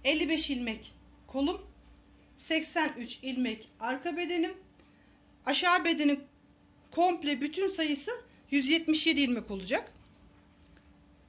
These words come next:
Şimdi ben şöyle göstereyim size. Örgü yeni başlayanlar için.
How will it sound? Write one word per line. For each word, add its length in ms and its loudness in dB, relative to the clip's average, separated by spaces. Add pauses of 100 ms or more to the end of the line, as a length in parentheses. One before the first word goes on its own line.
(840)
Şimdi 340 2
ben 280 6 (920)
şöyle 340 2
göstereyim 520 0
size. 300 -4 (440)
Örgü 300 0
yeni 220 4
başlayanlar 540 -4
için. 300 -4